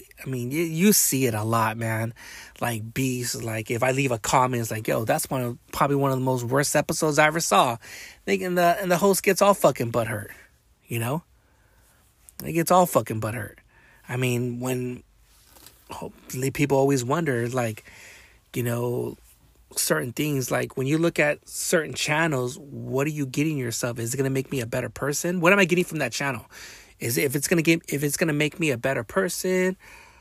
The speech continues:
or I'm gonna see them different, or are they a good host?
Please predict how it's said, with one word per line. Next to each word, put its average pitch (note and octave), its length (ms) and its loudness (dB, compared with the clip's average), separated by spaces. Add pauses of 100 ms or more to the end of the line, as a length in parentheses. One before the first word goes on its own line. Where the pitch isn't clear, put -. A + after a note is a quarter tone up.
(160)
or B2+ 120 0
I'm B2+ 80 -4
gonna A#2 200 -6
see F#3+ 260 2
them G3 240 2
different, F3+ 720 0
or C3 240 0
are C3 220 -8
they B2+ 140 -2
a A#2+ 60 -4
good A#2+ 220 -4
host? F#3+ 760 2